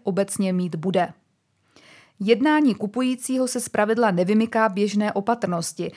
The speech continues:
Jestliže si kupující neověří údaje o existenci stavebního povolení či kolaudace stavby,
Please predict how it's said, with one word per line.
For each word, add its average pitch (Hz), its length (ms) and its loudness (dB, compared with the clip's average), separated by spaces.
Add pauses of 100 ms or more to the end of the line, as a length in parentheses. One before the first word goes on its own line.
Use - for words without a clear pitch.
(260)
Jestliže 226 480 0
si 226 140 -2
kupující 220 580 -4
neověří 190 560 0
údaje 208 420 0
o 185 120 -2
existenci 220 640 -2
stavebního 208 540 0
povolení 208 580 0
či - 160 -4
kolaudace 196 600 -2
stavby, 175 560 -4